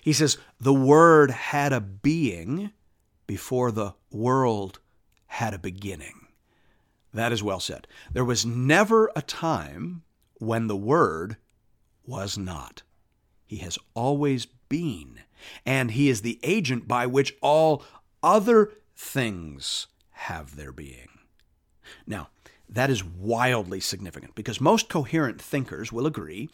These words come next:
that in order for there to be anything, there has to have been something that has existed forever and that has the power of life within itself. Now, Hindus say that the universe has existed forever and that it has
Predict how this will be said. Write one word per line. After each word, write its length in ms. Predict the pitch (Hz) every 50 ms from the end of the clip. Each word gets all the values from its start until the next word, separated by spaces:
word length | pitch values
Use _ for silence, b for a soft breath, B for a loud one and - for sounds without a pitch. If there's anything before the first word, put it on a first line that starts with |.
| B B B B B B B
that 120 | 151 160
in 100 | 160 165
order 320 | 175 165 196 220 226 220
for 160 | 208 - 190 175
there 180 | 160 165 156
to 100 | 131 143
be 580 | 120 98 - 165 180 190 185 180 156 143 - -
anything, 600 | 147 170 190 214 196 - - 85 82 90 117 139 B B B B -
there 120 | 151 151
has 200 | 151 180 202 -
to 80 | - 165
have 220 | 131 135 113 98
been 440 | 98 139 143 143 135 131 127 123 120
something 640 | - - - - 208 269 - - - 82 80 104 131 B B B B
that 100 | - 143
has 220 | 135 147 151 135 139
existed 560 | 147 127 107 - 180 196 196 - 190 160 -
forever 640 | - 139 123 117 - 160 226 277 233 185 131 - -
and 400 | 156 196 240 269 254 185 165 170 165
that 100 | 151 131
has 200 | 131 143 143 -
the 80 | 165
power 340 | 123 123 127 131 135 139 143
of 100 | 143 113
life 300 | 110 113 113 117 - -
within 220 | 131 110 107 107
itself. 640 | 110 - - - - 147 131 104 73 - - - _ _ _ _ _ _ B B B B B B B B B B -
Now, 180 | 170 165 139 -
Hindus 720 | - - 202 254 370 370 - 131 113 123 156 202 - - - - -
say 280 | - - 120 95 107 120
that 140 | 151 185
the 100 | 190 208
universe 580 | 196 190 226 277 320 330 240 151 117 98 95 -
has 160 | 127 117 104
existed 480 | 117 98 95 113 107 98 - - 104 -
forever 460 | - 95 85 69 - - 147 - - -
and 180 | 147 156 156
that 240 | 160 165 165 - _ _
it 280 | - 254 254 240 - - _ _
has 480 | - - 127 110 95 73 69 - -